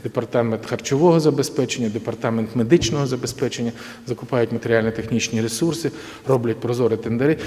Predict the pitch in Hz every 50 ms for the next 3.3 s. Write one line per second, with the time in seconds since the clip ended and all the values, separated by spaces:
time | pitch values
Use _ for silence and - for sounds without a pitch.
0 | - - - 160 143 196 220 196 247 247 233 220 - 226 220 226 214 208 226 220
1 | 220 226 - - - 190 247 240 - - 196 190 190 180 160 139 135 208 240 214
2 | 208 208 208 - - 208 196 180 - 175 - - 170 170 165 165 - 156 117 -
3 | - - - - - -